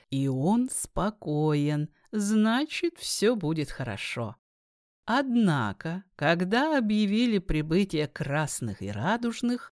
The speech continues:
волнение снова усилилось, а сердце заколотилось в горле. Уф!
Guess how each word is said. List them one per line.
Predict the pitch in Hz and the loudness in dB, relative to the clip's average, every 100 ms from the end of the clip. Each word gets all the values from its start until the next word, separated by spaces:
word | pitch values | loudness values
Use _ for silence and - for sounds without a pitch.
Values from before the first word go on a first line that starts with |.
| _ - | _ -8
волнение | 127 143 196 208 226 269 285 294 | -2 0 2 4 4 4 4 2
снова | - - 196 180 165 156 | 0 4 6 6 6 6
усилилось, | 156 156 - 156 156 151 151 151 - - - _ _ | 4 2 -2 0 0 0 0 -2 -4 -6 -10 _ _
а | - - | -12 -8
сердце | - - - 180 247 - - - 135 - _ _ | -8 -6 -2 -2 -2 -6 -6 -4 -6 -8 _ _
заколотилось | - 127 147 165 202 214 208 226 226 214 | -10 -2 -2 0 -2 -2 -2 -2 0 0
в | 190 190 | 0 0
горле. | 208 208 156 - 107 87 - - _ _ _ _ _ _ _ _ | 2 2 2 0 -6 -8 -10 -18 _ _ _ _ _ _ _ _
Уф! | - 277 180 | 0 0 0